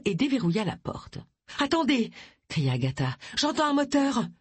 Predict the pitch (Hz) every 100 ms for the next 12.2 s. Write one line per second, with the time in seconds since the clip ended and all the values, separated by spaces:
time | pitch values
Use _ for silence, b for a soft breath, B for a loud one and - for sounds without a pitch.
0 | _ _ _ _ _ _ _ _ _ _
1 | - 165 127 165 160 147 - 131 131 127
2 | 135 127 139 113 - _ - - - 117
3 | 117 - 135 - - - _ - B B
4 | 208 214 160 127 135 117 107 101 - 240
5 | 220 - 190 170 240 233 165 175 214 143
6 | 120 - - - - - _ _ _ _
7 | _ _ _ B B - 453 440 427 403
8 | 381 330 277 320 285 311 277 294 262 208
9 | 175 - _ _ _ _ _ _ - 175
10 | 143 175 160 120 - - - B B B
11 | 262 240 285 254 302 254 240 240 254 254
12 | 254 240